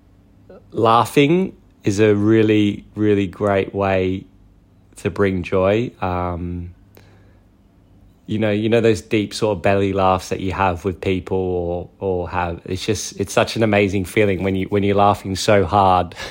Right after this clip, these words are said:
<laughs> you can almost burst into tears. So I feel like for me, spending time with family and friends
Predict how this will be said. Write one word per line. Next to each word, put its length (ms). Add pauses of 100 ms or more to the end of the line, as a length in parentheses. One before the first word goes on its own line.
(380)
<laughs> 520
you 120
can 100
almost 380
burst 320
into 240
tears. 420
So 100
I 100
feel 220
like 220
for 140
me, 420 (1000)
spending 340
time 220
with 100
family 260
and 80
friends 580